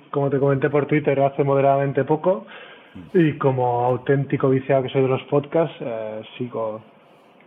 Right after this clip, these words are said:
Speaker 1: asiduamente.
Speaker 2: Pues mira.
Speaker 1: Bien, aquí estamos, con una ola de calor, no sé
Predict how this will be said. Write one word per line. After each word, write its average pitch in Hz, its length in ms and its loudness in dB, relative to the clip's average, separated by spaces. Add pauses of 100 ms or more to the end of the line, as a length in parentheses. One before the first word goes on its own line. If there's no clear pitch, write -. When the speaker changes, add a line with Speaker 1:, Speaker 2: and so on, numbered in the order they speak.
Speaker 1:
asiduamente. 135 720 -10 (560)
Speaker 2:
Pues 80 180 -14
mira. 80 200 -18 (100)
Speaker 1:
Bien, 180 340 0
aquí 147 180 0
estamos, 170 360 -2 (100)
con 143 120 -2
una 147 200 0
ola 143 460 2
de 135 120 -2
calor, 147 340 0
no 139 100 -2
sé 131 120 -6